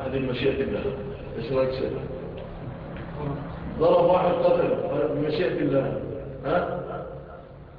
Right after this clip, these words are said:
لو يجي واحد يضرب ولده يموت له وقال له: "بمشيئة الله"، يزعل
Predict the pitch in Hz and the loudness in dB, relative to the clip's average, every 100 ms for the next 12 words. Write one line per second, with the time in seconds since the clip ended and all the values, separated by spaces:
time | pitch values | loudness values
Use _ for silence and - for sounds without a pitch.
0 | - - - 139 139 185 190 185 165 151 | -20 -20 -2 2 4 6 6 6 6 2
1 | - - - 147 180 180 175 165 180 180 | 0 -2 -4 0 2 4 4 6 6 6
2 | 175 165 - 139 165 175 170 175 202 - | 6 4 2 4 6 6 6 4 4 2
3 | - - - - - - - 180 180 170 | -2 -6 -6 -8 -10 -6 2 4 6 4
4 | 175 170 165 151 - 165 170 - | 4 4 4 4 4 4 4 4